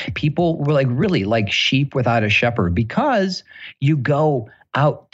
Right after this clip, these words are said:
doctor so and so dot com and you go to your favorite food blogger and all these folks, and bless their heart, they're trying to make a living, but all the information's conflicting. Can you ingest? Can you not ingest? What do you do with oils? What about babies? What about pets? It's craziness out there. So I'm like, "You know what?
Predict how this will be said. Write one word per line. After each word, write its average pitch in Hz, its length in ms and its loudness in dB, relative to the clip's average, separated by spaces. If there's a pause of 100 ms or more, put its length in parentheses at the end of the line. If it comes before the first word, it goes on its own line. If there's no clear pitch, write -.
doctor 123 300 0
so 143 220 0
and 139 160 2
so 127 220 0
dot 113 240 -2
com 160 380 2
and 131 120 2
you 127 80 2
go 127 140 2
to 120 80 0
your 113 80 2
favorite 110 360 -2
food 208 240 0
blogger 131 420 0
and 135 100 2
all 165 100 0
these 208 200 0
folks, 247 360 0
and 170 80 2
bless 170 240 0
their 170 120 0
heart, 220 280 -2
they're 139 80 0
trying 143 240 0
to 139 60 2
make 127 180 0
a 123 40 0
living, 185 280 2
but 123 180 -2
all 143 140 2
the 170 100 4
information's 127 540 2
conflicting. - 840 -2 (540)
Can 185 200 2
you 170 120 2
ingest? 104 480 0
Can 127 140 0
you 131 80 2
not 180 200 2
ingest? 104 420 0
What 101 80 0
do 104 60 2
you 127 60 0
do 165 80 0
with 170 120 -2
oils? 175 360 0
What 120 140 -2
about 180 200 0
babies? 170 380 0
What 123 80 0
about 180 220 -2
pets? 220 260 -2
It's 160 160 -2
craziness 180 720 0
out 78 220 0
there. 65 220 -2 (340)
So - 160 -2
I'm 185 100 2
like, 196 180 0
"You 170 60 2
know 185 120 2
what? 196 360 0